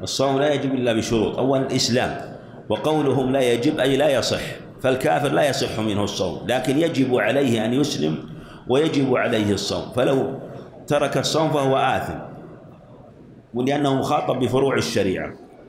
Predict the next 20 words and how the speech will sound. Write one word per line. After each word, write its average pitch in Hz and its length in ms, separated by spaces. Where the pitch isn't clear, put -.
فلا 156 220
يجب 151 240
على 127 160
كافر، 139 320
معنى 151 180
أنه 156 220
لا 165 180
يصح 123 300
منه 143 420
لفقد 139 360
شرطه 131 460
وهو 151 220
الإسلام، 120 540
ولا 156 300
مرتد 139 640
كذلك 139 460
لا 156 280
يصح 127 300
من 117 160
المرتد. 107 680